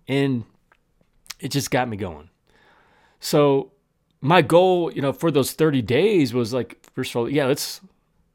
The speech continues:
w-, I just, I'm curious. Will I see traction and impact? Even in that thirty-day period, like, you know, there's a chance that that impacts me so minor that it's like, yeah,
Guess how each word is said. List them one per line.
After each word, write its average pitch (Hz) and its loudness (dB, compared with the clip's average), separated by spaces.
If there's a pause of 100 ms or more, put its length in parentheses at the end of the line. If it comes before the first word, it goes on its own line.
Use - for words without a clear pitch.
(120)
w-, 123 -2
I 120 -4
just, 123 -6
I'm 117 -6
curious. 139 -6 (640)
Will 139 2
I 143 4
see 139 -2
traction 131 -6 (800)
and 107 -12
impact? 107 -8 (520)
Even 190 2
in 175 4
that 151 0
thirty-day 143 -2
period, 151 0
like, 120 -2
you 120 -10
know, 185 -4
there's 208 2
a 156 -8
chance 147 0
that 120 0
that 139 2
impacts 131 -2
me 113 -4
so 127 0
minor 110 -4 (680)
that - -6
it's 101 -4
like, 104 -4
yeah, 80 -8